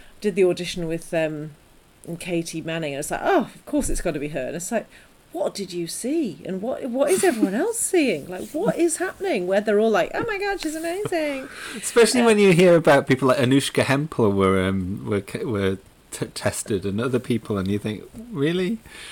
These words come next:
Speaker 2: I don't know. Maybe she just, on camera, she lit up. Don't know, but I didn't see it.
Speaker 1: No,
Speaker 2: It's
Speaker 1: it
Speaker 2: weird.
Speaker 1: just didn't feel like she
Speaker 2: It's all slightly heightened and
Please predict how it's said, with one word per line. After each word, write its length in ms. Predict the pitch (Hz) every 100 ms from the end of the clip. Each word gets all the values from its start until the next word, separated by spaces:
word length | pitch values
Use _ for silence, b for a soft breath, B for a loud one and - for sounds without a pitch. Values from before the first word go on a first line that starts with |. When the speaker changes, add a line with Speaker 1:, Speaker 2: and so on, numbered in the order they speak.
| B B -
Speaker 2:
I 100 | 120
don't 180 | 117 90
know. 200 | 92 92 - - _ _ _ - - - -
Maybe 240 | 156 165
she 120 | 160 -
just, 160 | 147
on 160 | 123 127
camera, 340 | - 127 120 110
she 160 | 117
lit 300 | 104 143 -
up. 280 | 135 - - - - - - - - _ B B B B _
Don't 160 | 123 135
know, 40 |
but 160 | 127 131
I 40 | 147
didn't 140 | 147
see 260 | - 147 101
it. 220 | 78 - _ _ _ _ _ -
Speaker 1:
No, 380 | 254 262 240
Speaker 2:
It's 260 | 202 185 190
Speaker 1:
it 80 | 208
Speaker 2:
weird. 380 | 123 233 104 104
Speaker 1:
just 160 | - - - - 226
didn't 360 | 302 320 349 240
feel 420 | - 254 262 240
like 360 | 240 226 220 -
she 480 | - 233 220 214 B B B B B B B B -
Speaker 2:
It's 160 | 170 190
all 200 | 208 233
slightly 480 | - 196 165 165 156
heightened 880 | - 180 175 - 127 104 95 90 -
and 360 | 113 110 104